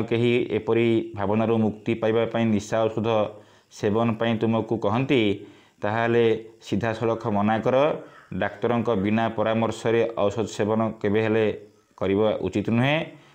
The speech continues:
ତା ଛଡ଼ା ନିଶାସକ୍ତ ହେଇଯିବାର ଯଥେଷ୍ଟ ଆଶଙ୍କା ରହିଛି, କାରଣ ଏହିପରି ଔଷଧ ଥରେ ଖାଇଲେ ବାରମ୍ବାର ଖାଇବାକୁ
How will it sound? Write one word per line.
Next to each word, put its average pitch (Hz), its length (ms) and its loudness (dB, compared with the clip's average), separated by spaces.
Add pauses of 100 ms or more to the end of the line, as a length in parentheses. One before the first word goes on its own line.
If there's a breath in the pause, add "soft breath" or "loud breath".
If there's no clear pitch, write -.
(160 loud breath)
ତା 117 120 0
ଛଡ଼ା 135 240 0
ନିଶାସକ୍ତ 123 880 -4 (640)
ହେଇଯିବାର 113 440 2
ଯଥେଷ୍ଟ 110 360 -4
ଆଶଙ୍କା 110 440 0
ରହିଛି, 117 380 2 (580 loud breath)
କାରଣ 110 200 0 (220)
ଏହିପରି 131 400 2 (320)
ଔଷଧ 107 340 0
ଥରେ 120 300 0
ଖାଇଲେ 120 460 0 (600 loud breath)
ବାରମ୍ବାର 120 500 0
ଖାଇବାକୁ 117 420 0